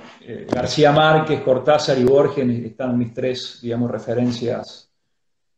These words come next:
eh, estilísticas, o, o al menos, digamos, en lo, en lo cual yo me manejo.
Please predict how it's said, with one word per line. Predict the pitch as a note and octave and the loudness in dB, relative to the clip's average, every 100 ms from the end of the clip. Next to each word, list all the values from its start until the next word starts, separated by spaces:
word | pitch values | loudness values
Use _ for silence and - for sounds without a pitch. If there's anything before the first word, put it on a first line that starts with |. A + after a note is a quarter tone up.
| _ - | _ -14
eh, | A1 - - - | -12 -12 -16 -16
estilísticas, | A2+ - B2+ D3+ - B2+ A#2+ A2+ | -16 -6 -2 0 -2 -4 -2 -2
o, | A2 | -2
o | G#2+ A2 | -4 -4
al | A2 | -2
menos, | B2 C3 A2+ | -2 -2 -2
digamos, | A2+ A#2+ A2 G#2 G#2+ | -2 -2 -2 -4 -6
en | G#2+ | -8
lo, | A2 - | -10 -8
en | |
lo | A#2 | -4
cual | C3 B2 | 0 0
yo | B2+ | 0
me | B2+ | -2
manejo. | C3+ D#3+ E3 F3 | 0 -2 0 -2